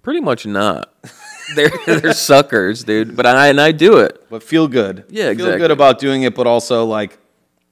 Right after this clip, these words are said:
Speaker 2: it's a pleasantry.
Speaker 1: We're all done. Yeah, we're all, we're melting.
Speaker 2: We're melting. The
Speaker 1: <laughs>
Speaker 2: Earth's melting. The Antarctic, uh, glaciers are melting. I remember when I was in Iceland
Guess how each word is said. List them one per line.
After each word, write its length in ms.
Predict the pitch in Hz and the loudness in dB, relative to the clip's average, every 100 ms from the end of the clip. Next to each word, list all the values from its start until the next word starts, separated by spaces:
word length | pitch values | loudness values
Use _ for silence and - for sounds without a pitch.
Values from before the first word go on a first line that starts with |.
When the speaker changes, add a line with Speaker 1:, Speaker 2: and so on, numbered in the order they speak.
| _ - | _ -18
Speaker 2:
it's 140 | 107 | -14
a 60 | 107 | -12
pleasantry. 680 | - 110 87 92 - 90 95 | -6 -6 -6 -12 -14 -14 -8
Speaker 1:
We're 200 | 110 113 | -2 0
all 80 | 113 | 0
done. 160 | 98 | -2
Yeah, 200 | - 113 | -2 0
we're 200 | 101 110 | 2 4
all, 100 | 110 | 4
we're 300 | 107 98 113 | 2 -2 -2
melting. 580 | 113 113 110 - 95 123 - | 0 2 0 -2 -8 -10 -12
Speaker 2:
We're 140 | 120 | -8
melting. 540 | 123 143 151 156 147 143 | 0 0 2 0 0 -2
The 180 | - | -2
Speaker 1:
<laughs> 40 | 120 | -2
Speaker 2:
Earth's 300 | 139 147 135 | 0 -2 -2
melting. 640 | 131 127 135 127 123 123 - _ _ _ - | -2 0 -2 -2 -2 -4 -8 _ _ _ -10
The 180 | 120 107 | -8 -4
Antarctic, 500 | 131 131 135 135 - _ 113 | -2 2 2 0 -4 _ -2
uh, 720 | 123 117 113 110 110 101 - _ _ _ _ _ _ _ 107 | 0 4 4 4 0 -2 -12 _ _ _ _ _ _ _ -14
glaciers 680 | 110 123 127 139 127 123 120 | -4 -2 -2 -2 0 0 0
are 100 | 117 | 0
melting. 840 | 113 110 107 117 110 107 107 110 _ _ _ _ | 0 -2 -2 -6 -6 -4 -6 -8 _ _ _ _
I 60 | 127 | -6
remember 220 | 175 196 | -2 -2
when 80 | 147 | 0
I 60 | 135 | 0
was 140 | 117 | 0
in 180 | 117 95 | -4 -4
Iceland 680 | 107 135 143 113 101 107 | -2 -2 -2 -6 -6 -6